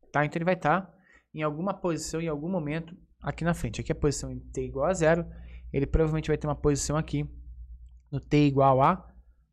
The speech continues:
dois vírgula cinco segundos. Bom, como que a gente pode fazer isso daqui, pessoal? Como que a gente pode pensar esse tipo de modelo, esse tipo de sistema?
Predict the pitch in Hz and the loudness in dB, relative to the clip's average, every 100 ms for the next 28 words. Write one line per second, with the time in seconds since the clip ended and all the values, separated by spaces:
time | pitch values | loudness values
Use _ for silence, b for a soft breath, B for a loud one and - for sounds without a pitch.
0 | _ - 139 151 151 156 160 - - - | _ 2 4 4 4 0 0 -4 -10 -4
1 | - 135 127 139 - _ _ _ _ _ | -2 -2 -4 -8 -10 _ _ _ _ _
2 | _ - 165 123 110 110 - - _ _ | _ 0 2 2 -2 -12 -18 -20 _ _
3 | - 190 - - - b b b _ 214 | 0 2 0 -10 -20 b b b _ -4
4 | 247 254 220 220 - 196 185 - 190 156 | -2 -2 -2 -4 0 0 0 -2 -2 -2
5 | 151 180 196 190 185 180 147 - 143 - | 0 0 0 -4 -8 -8 -10 -12 -12 -8
6 | 143 - - - 175 185 190 - 175 175 | -8 -8 -16 -16 -14 -10 -12 -6 -6 -6
7 | - 185 170 - 156 151 170 - - - | -10 -8 -8 -8 -4 -4 -4 -12 -20 -20
8 | _ _ 156 156 - - 151 156 160 143 | _ _ -8 -8 -8 -14 -12 -8 -6 -6
9 | 151 151 - - 147 160 185 - 185 - | -6 -8 -12 -16 -14 -12 -12 -12 -12 -12
10 | 131 110 113 | -14 -14 -18